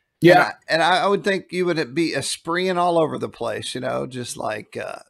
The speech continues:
Speaker 2: 'cause that's, you're sponsored by Esprit for
Speaker 1: No,
Speaker 2: Jet-,
Speaker 1: well, I'm not
Speaker 2: Jetty
Speaker 1: really
Speaker 2: Transmitter.
Speaker 1: sponsored by, Jetty, Jetty did provide the transmitter for, uh, for review on R C Groups, which I've done. And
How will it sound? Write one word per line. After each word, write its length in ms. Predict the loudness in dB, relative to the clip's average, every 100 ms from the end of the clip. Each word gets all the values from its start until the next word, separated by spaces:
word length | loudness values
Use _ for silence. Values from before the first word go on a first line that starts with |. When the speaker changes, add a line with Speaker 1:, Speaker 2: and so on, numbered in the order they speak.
| _
Speaker 2:
'cause 180 | -6 0
that's, 260 | 0 0
you're 340 | -4 0 0 -2
sponsored 480 | -2 -2 -2 -4
by 400 | -2 0 2 0
Esprit 840 | 0 -2 -4 -6 -2 0 0 -2 -6 _ _ _ _
for 160 | -2 4
Speaker 1:
No, 160 | 6
Speaker 2:
Jet-, 100 | 8
Speaker 1:
well, 100 | 8
I'm 60 | 8
not 200 | 8 8
Speaker 2:
Jetty 40 |
Speaker 1:
really 240 | 8 8 8
Speaker 2:
Transmitter. 280 | 4 4 4
Speaker 1:
sponsored 160 | 0
by, 160 | 0 0 -2
Jetty, 600 | 2 4 6 2 0 -2 0
Jetty 480 | 4 6 6 2 -2
did 420 | -2 4 4 4
provide 380 | 2 6 6 4
the 60 |
transmitter 760 | 2 2 0 0 0 -2 -4 -12 _ _ _ _ _
for, 560 | -20 0 2 4 4 6
uh, 240 | 8 8
for 220 | 6 2 0
review 400 | 0 4 4 4
on 100 | 2
R 100 | 0
C 140 | -2
Groups, 380 | 0 -2 -2 -8
which 160 | -2
I've 180 | -2 0
done. 440 | -2 0 0 -2 -4 _ _ _ _ _ _ _
And 540 | -2 0 2 4 4